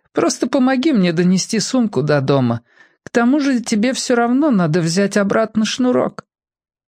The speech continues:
«Да, конечно. В том смысле, что, конечно, помогу и, конечно, надо взять». А в общем-то оба понимали, что смысл в другом. Лучше держаться вместе, пока враги на велосипедах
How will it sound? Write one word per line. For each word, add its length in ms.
«Да, 360
конечно. 680
В 100
том 200
смысле, 400
что, 280
конечно, 520
помогу 580
и, 200
конечно, 500
надо 260
взять». 400
А 160
в 60
общем-то 480
оба 300
понимали, 840
что 320
смысл 440
в 100
другом. 480
Лучше 480
держаться 580
вместе, 640
пока 320
враги 440
на 120
велосипедах 960